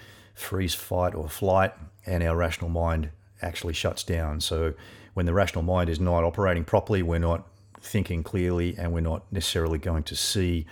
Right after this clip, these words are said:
and understand what's being done to us. We're just gonna be reacting. Uh, and we're,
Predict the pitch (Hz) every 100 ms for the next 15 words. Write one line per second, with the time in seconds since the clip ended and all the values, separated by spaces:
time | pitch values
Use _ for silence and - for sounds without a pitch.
0 | - - - - 95 85 82 - 82 80
1 | - 85 85 82 - - 85 80 87 87
2 | - 76 - - 82 80 82 78 82 78
3 | 82 90 - 87 82 85 - - - -
4 | - - 117 - 90 80 80 - 90 82
5 | 85 82